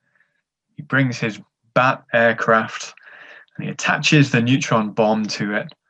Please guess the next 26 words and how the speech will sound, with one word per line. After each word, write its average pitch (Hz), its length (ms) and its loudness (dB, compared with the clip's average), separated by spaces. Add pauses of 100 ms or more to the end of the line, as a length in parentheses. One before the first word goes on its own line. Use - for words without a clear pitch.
(760)
Shortly 139 380 2
before 113 280 0
the 107 100 -2
detonator 107 640 -2
is, 101 140 -6
is 113 160 -6
about 127 280 4
to 113 120 -2
go 107 180 2
off, 104 240 2
he - 80 -2
flies 143 680 4
the 117 180 2
aircraft 110 520 0
with 107 100 -8
the 110 80 -2
neutron 117 420 0
bomb 110 220 2
out 147 280 4
of 127 60 2
the 113 60 2
city, 113 460 -2
out 143 220 4
over 131 260 2
the 110 180 0
ocean, 104 540 -2